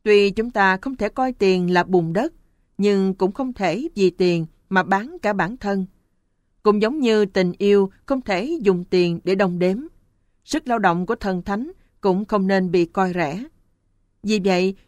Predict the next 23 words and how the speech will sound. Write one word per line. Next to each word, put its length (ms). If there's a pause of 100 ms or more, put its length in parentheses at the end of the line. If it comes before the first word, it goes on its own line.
chúng 180
ta 240
phải 160
coi 160
mình 360
là 140
chủ 420 (320)
và 140
làm 240
chủ 540
mọi 220
hành 220
động 280
của 120
bản 300
thân. 260 (2000)
Ngoài 260
ra, 280 (440)
nếu 120
bạn 280
đã 160
quyết 160
định 320